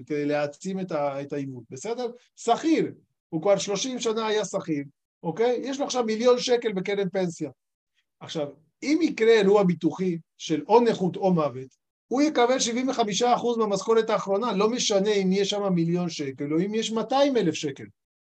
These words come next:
אבל הקרן פנסיה לוקח את כל החיסכון שיש לו, ולכן לבן אדם הזה, כדאי לו לקחת חלק מהחיסכון ולשים אותו מחוץ לקרן הפנסיה, כי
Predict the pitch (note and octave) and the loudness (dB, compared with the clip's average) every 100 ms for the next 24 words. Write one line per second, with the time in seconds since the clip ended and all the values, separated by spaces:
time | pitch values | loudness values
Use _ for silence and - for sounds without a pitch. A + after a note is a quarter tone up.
0 | _ _ _ _ _ - D#3+ D#3+ D#3 A#3 | _ _ _ _ _ -2 2 4 4 4
1 | A#3+ - B3+ C#4+ - A3+ F#3+ A#3 A3+ G#3 | 4 4 2 2 2 2 4 2 2 -2
2 | _ - A3 A#3+ A#3+ A#3+ G3+ F#3+ F#3+ G3+ | _ -2 2 2 2 -2 -6 -8 -2 0
3 | F#3 F3 F#3+ F#3 B2+ - _ _ _ - | 0 0 0 -2 -10 -14 _ _ _ -4
4 | D#3 D#3+ E3+ C#4+ C#4+ A3+ G3 G3+ A#3+ G3 | 0 0 0 0 2 2 2 2 2 0
5 | C3 B2+ - _ _ _ F3 E3+ A#3 B3 | -4 -12 -20 _ _ _ 0 4 4 4
6 | A3+ G3 A#3 A#3 A#3 A3 A#3+ A3+ G#3 F#3+ | 4 2 2 0 0 2 2 2 0 -2
7 | F3+ E3+ F#3+ E3 F3 F#3+ - _ - D#3 | -4 -6 -4 -2 -2 -4 -12 _ -6 -2
8 | E3+ D#3+ A3+ A3+ A#3 A#3+ A#3+ - E3+ D#3+ | 0 -2 0 2 4 2 0 -4 -2 0
9 | A3 A3 G#3 A3 A3 C#4 D4 - G3+ E3+ | -2 -2 2 2 2 4 4 2 -4 -4
10 | D3+ | -8